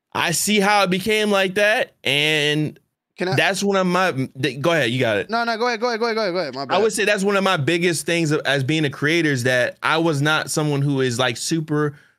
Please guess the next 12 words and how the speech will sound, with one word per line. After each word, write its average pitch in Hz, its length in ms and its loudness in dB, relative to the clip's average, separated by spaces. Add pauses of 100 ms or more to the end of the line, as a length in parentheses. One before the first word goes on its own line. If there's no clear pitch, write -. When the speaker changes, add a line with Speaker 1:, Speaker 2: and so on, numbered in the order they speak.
(120)
Speaker 1:
pro 180 200 0
reselling, 160 580 0
but 139 100 2
it's 139 140 0
like, 131 240 0
bro, 117 380 0 (440)
I 160 120 -2
don't 202 120 2
wanna 190 220 2
sit 165 260 0
here 151 400 2
and 117 480 -2